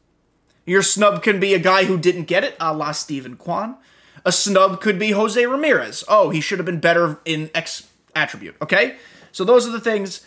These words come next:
that I'd like you guys to do for me. Always, of course, like, subscribe. Thank you guys so much for listening. We're on the road to two hundred subscribers on YouTube, and I know it doesn't seem like a big number,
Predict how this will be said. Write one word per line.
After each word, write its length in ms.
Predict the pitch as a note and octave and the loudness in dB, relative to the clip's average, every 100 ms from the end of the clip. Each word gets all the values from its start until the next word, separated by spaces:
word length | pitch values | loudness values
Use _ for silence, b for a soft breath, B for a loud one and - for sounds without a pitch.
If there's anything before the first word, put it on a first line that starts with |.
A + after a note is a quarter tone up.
| b | b
that 100 | F3 | -2
I'd 100 | E3+ | 0
like 180 | F3 E3+ | 0 -2
you 60 | E3+ | 0
guys 240 | E3+ E3 | 0 0
to 40 | D3 | 0
do 180 | F3 | 0
for 120 | F3 E3 | 0 -2
me. 200 | D#3+ D#3+ | -6 -2
Always, 420 | F#3 F#3+ F#3+ E3 | 2 4 4 0
of 120 | D#3 | -4
course, 320 | - E3+ D#3+ | -2 -2 -2
like, 300 | E3 F3 E3+ | 0 0 0
subscribe. 520 | - C#3 - F3 D#3+ D3+ | -4 -10 -2 0 0 0
Thank 240 | F3+ E3+ | -2 -2
you 80 | F3 | -2
guys 220 | E3 D#3 | -2 0
so 140 | F#3 | 0
much 160 | F3 D#3 | 0 -2
for 100 | D3 | -6
listening. 400 | C3+ C#3+ D3+ C#3+ | -8 -8 -8 -4
We're 140 | A3+ | -2
on 160 | B3 C#4+ | 2 2
the 80 | C4 | 4
road 180 | B3+ G#3+ | 4 2
to 60 | |
two 240 | G3 D4 B3 | 0 -2 -2
hundred 280 | A#3 G#3+ - | -2 -4 -6
subscribers 500 | F3+ - G3+ F#3 F3+ | -6 2 2 2 -2
on 140 | F3 | -2
YouTube, 360 | F3 E3+ F3+ D#3+ | -4 0 0 0
and 80 | |
I 80 | C#3+ | -4
know 220 | D#3+ A#3 | -2 0
it 60 | A3 | 0
doesn't 180 | G3+ F3+ | -2 -4
seem 220 | - F#3 | -4 -4
like 120 | F3 | -4
a 60 | E3+ | -2
big 220 | E3+ D#3+ | -4 -4
number, 360 | E3+ D#3+ D#3 | -4 -2 -4